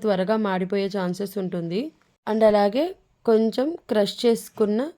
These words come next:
కసూరి మేతిని కూడా యాడ్ చేసేసుకోండి ఇందులో. అలాగే నేను ఇక్కడ షాజీరా కూడా వేసానన్నమాట. ఇవన్నీ వేసి ఒక వన్ మినిట్ అయిన తర్వాత ఇక్కడ నేను ఒక వన్ పచ్చిమిర్చిని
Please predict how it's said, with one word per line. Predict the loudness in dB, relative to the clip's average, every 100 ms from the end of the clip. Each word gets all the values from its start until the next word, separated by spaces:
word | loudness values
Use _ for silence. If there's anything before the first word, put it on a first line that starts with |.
| _
కసూరి | -6 -2 0 2 2
మేతిని | 0 -2 -4 -4
కూడా | -4 -2
యాడ్ | -2 -2 -4
చేసేసుకోండి | -6 -6 -6 -6 -4 -4
ఇందులో. | -6 -4 -4 -4 -10 _ _ -4
అలాగే | -2 0 0
నేను | 0 -2
ఇక్కడ | -2 -4 0
షాజీరా | 0 0 0 -2 -2
కూడా | -2 -2
వేసానన్నమాట. | -2 -4 -4 -2 -2 -4 -6 -6 -8 -8 -14 _ _ _ _ _ _ _ _ _ _ _ _ -4
ఇవన్నీ | 2 2 2 2 2
వేసి | 2 0 0 0
ఒక | 0 0 0
వన్ | 0 0 0
మినిట్ | 0 2 0
అయిన | 0 -2
తర్వాత | 0 0 0 -2 -2 -2
ఇక్కడ | 0 0 2
నేను | 0 0 -2 -6 _ _ _ _ -6
ఒక | 0 0 0 -4 _ -2
వన్ | 0 0
పచ్చిమిర్చిని | 0 -2 0 0 0 -2 -2